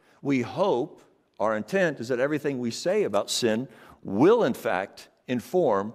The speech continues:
what we say about grace.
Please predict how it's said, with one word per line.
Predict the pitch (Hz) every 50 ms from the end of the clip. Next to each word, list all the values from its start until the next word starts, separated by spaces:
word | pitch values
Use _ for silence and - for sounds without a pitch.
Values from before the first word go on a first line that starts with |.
| - _ _ _ _ _ -
what | - 110 120
we | 139 120 113
say | - - - 175 135 104 95 98 98 117 - - _ _ _ -
about | 107 90 92 92 95 - 80
grace. | 90 110 123 104 80 65 - - - - -